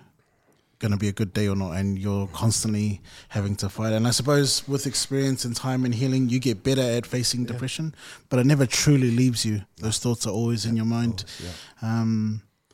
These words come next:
Speaker 1: and, um, one thing I know that, you know, you do as part of your,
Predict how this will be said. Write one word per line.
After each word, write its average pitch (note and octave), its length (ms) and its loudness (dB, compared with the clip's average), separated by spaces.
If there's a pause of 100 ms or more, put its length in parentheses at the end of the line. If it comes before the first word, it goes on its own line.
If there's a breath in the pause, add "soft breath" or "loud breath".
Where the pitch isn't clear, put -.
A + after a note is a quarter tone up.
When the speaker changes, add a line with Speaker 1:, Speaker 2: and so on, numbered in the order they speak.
(460 soft breath)
Speaker 1:
and, C3 320 2
um, B2 360 -2 (500)
one D#3 180 4
thing C#3 200 4
I C3 60 4
know C3 280 4
that, A#2+ 300 -4 (360)
you A#2+ 120 -4
know, A#2+ 80 4
you A#2 160 2
do B2+ 220 2
as A2 100 0
part B2 200 -2
of A#2 80 2
your, G#2 460 0